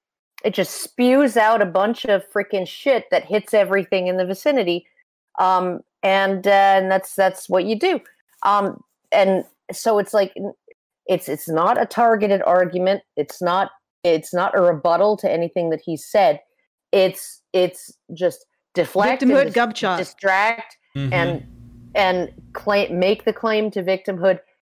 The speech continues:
Speaker 1: and, uh, and basically say, "Well, you know, and if you continue with this line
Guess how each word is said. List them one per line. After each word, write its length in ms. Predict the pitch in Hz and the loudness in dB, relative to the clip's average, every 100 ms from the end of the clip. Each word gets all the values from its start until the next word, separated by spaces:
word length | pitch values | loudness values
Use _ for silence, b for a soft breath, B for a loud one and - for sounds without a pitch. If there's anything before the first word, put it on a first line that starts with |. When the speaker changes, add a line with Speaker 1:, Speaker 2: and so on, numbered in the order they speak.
| - | -4
Speaker 1:
and, 180 | 185 175 _ _ _ _ _ _ | -4 -4 _ _ _ _ _ _
uh, 360 | 190 185 170 165 - _ _ - | 2 4 4 2 -2 _ _ -2
and 220 | 220 196 | 0 2
basically 500 | 196 190 190 - 180 | 0 0 -2 0 -2
say, 380 | - 165 151 _ _ - | 0 0 0 _ _ 0
"Well, 380 | 196 180 170 - | 4 4 2 -2
you 140 | - 208 | -2 0
know, 240 | 185 170 | 2 0
and 220 | - 175 | 0 0
if 180 | 165 - | 0 -4
you 180 | 208 214 | -4 -4
continue 680 | - 190 175 226 220 208 180 | -4 -10 -6 -4 -2 0 0
with 200 | 165 160 | -2 -2
this 220 | 170 156 | -2 -2
line 540 | 165 170 170 160 160 | -4 -2 0 0 -2